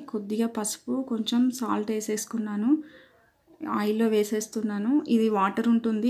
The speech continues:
వేసినప్పుడు ఆయిల్ చిట్టుతుంది, జాగ్రత్తగా వేయండి. కొద్దిగా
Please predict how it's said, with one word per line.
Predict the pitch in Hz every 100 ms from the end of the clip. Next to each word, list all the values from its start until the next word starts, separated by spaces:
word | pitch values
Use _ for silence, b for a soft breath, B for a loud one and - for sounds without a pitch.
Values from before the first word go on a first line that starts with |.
| 233
వేసినప్పుడు | 208 208 226 220 220 226 202
ఆయిల్ | 208 233
చిట్టుతుంది, | - - 214 208 220 214 240 311 B B B 208
జాగ్రత్తగా | 208 196 208 214 214 208
వేయండి. | 208 202 240 294 247
కొద్దిగా | 208 208 214 226